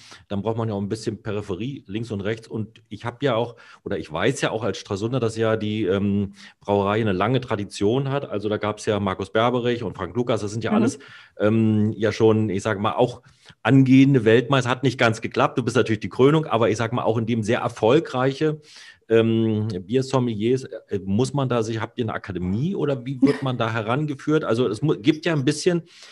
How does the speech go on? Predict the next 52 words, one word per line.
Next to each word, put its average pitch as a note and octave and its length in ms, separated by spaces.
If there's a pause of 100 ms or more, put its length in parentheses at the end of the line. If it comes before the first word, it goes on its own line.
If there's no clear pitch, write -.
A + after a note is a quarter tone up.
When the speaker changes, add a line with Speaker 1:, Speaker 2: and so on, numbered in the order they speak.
(160)
Speaker 1:
ein A2 80
bisschen C#3+ 300
Peripherie C#3+ 480
braucht F#2+ 280
man F#2 140
ja F#2 140
links A2+ 240
und G2 200
rechts, A#2+ 260
damit A2 280
man A#2 160
Speaker 2:
Ja. - 20
Speaker 1:
eben G#2 200
die - 80
Bedingungen B2+ 540
dafür A#2 260
finden C3+ 340
kann, B2 260
um G2+ 140
so G#2 120
erfolgreich E2+ 440
zu D#2 140
werden. D2+ 220 (280)
Wie A3+ 160
Speaker 2:
Klar, G#3 180
also G3+ 360
mit G3+ 100
Speaker 1:
seid G#3+ 140
ihr A3 60
Speaker 2:
diesen - 0
Speaker 1:
da A#2 80
aufgestellt? F2 560 (220)
Hm? G#3+ 140
Speaker 2:
mit - 40
diesen A3 180
vierzehn B3 300
Tagen A#3 460
Ausbildung A#3 760
zum G#3+ 260
Biersommelier G#3 580
ist G3 120
es G3 100
definitiv G3+ 520
nicht G3 140
getan. G3 420
Also F3+ 160
da F#3+ 160
hört G3 460
die G3+ 140
Arbeit G3 320
nicht F#3+ 180
aus, G#3 180